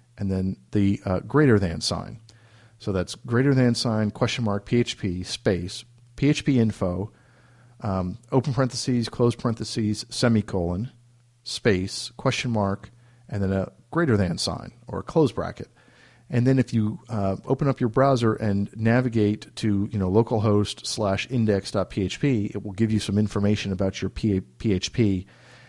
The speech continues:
uh, settings and, uh, version numbers and what modules are loaded and all that kind of good stuff. And, uh, it should, uh, it should give you all that good information right there. So that should work out real well. Okay, let's get on to the audio feedback.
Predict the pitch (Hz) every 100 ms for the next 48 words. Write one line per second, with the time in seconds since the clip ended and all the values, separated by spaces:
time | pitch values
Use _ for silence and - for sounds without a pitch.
0 | - 104 104 - - 104 98 98 95 95
1 | 92 95 - 92 90 87 110 107 110 98
2 | 95 95 95 87 92 90 98 107 107 95
3 | 98 95 92 92 95 95 92 92 95 98
4 | 92 - 90 98 - - 92 - 98 90
5 | - - - - _ - 95 90 - 101
6 | - 107 92 95 90 - - _ _ _
7 | _ - - 110 101 98 101 92 87 107
8 | 92 92 92 90 90 92 90 - 92 -
9 | 95 98 - _ _ - - 104 95 92
10 | 95 73 92 92 82 - _ _ _ _
11 | _ _ _ _ - - 135 - - -
12 | 110 - - 131 123 127 135 113 95 -
13 | 101 117 127 175 156 - -